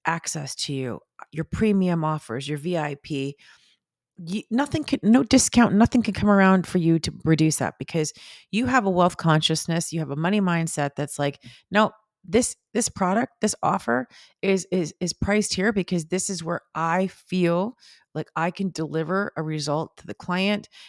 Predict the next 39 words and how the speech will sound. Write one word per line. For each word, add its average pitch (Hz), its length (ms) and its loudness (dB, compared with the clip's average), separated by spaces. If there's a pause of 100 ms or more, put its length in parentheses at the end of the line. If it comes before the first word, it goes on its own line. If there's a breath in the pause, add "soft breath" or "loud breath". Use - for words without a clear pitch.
(120)
And 175 140 -2
I 160 140 -2
also 185 320 -2
feel 170 540 0 (300)
compensated 156 640 0
for 127 220 -10
it - 80 -12
at - 120 -14
this 135 120 -8
state." - 360 -6 (760 loud breath)
This 208 200 2
feels 185 340 0
like - 100 -10
a 143 40 -2
good 170 400 4
exchange 151 640 0
of 131 100 -2
energy, 120 600 -8
you 147 120 -8
know, 135 180 -4
for 131 200 -10
the 131 100 -6
money, 165 460 0
for 127 200 -8
the - 160 -10
energy, 160 680 0 (220 loud breath)
for - 100 -12
the, - 180 -10 (180)
for 131 120 -4
the 127 100 -2
work. 180 480 2
This 151 240 -6
feels 160 240 0
like 135 120 -8
a 135 60 -6
great 135 340 -4
exchange. - 640 -8 (340 loud breath)
When 185 120 0 (140)
something 240 440 2